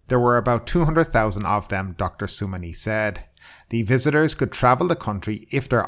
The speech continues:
first R T P test upon arrival returned negative. However, hotel management must ensure the visitors stayed in their overnight rooms until the result was known. In addition, the visitors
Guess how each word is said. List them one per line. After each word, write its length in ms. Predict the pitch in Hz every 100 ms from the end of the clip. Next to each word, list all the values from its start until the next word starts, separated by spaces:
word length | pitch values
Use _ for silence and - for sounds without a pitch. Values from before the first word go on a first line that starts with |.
| -
first 400 | - 151 165 - -
R 120 | 113
T 220 | 101 101
P 260 | 92 - 98
test 400 | - 127 127 - -
upon 260 | - 160
arrival 440 | 131 101 98 98 101
returned 580 | 139 - 92 85 85 -
negative. 560 | 107 107 104 101 87 - _
However, 380 | - 127 135 127
hotel 400 | 123 180 160 131
management 500 | 113 117 127 - 123
must 280 | 113 151 -
ensure 380 | 170 - 113 110
the 160 | 101
visitors 440 | 87 117 107 104 98
stayed 340 | - 139 147
in 100 | 107
their 180 | 101 85
overnight 480 | 113 104 95 85 117
rooms 440 | 131 139 135 120 -
until 260 | 113 -
the 80 | 98
result 480 | 98 98 85 85 - - _
was 200 | 90 85
known. 480 | 101 107 101 92 - _
In 160 | 117
addition, 380 | 113 117 131 151
the 80 | 143
visitors 540 | 107 113 120 143 156